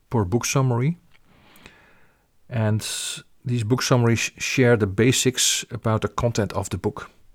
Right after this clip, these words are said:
And a lot of these books are on sales. And if you're interested in learning more about the book summaries and increasing your sales skills, I invite you to contact me so we can see what we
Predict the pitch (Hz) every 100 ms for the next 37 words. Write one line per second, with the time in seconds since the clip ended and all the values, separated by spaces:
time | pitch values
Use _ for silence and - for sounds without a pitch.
0 | - _ - 104 104 120 120 110 107 101
1 | 120 - - - 117 117 120 - _ _
2 | _ - 101 117 - - - 110 - -
3 | - _ _ _ _ _ _ - - _
4 | _ _ _ - 110 - 120 147 - 127
5 | - 107 - - _ _ - 120 117 117
6 | 104 101 117 139 127 127 131 - - 104
7 | 117 - 135 120 113 117 - - 101 101
8 | 120 - - 117 110 110 95 95 - 120
9 | - - 110 113 - - - - - -
10 | _ 104 107 95 110 104 110 - - 98
11 | - 120 120 113 107 110 - - - -
12 | - - _ _ - 110 104 104 - 107
13 | 101 101 98 98 98 113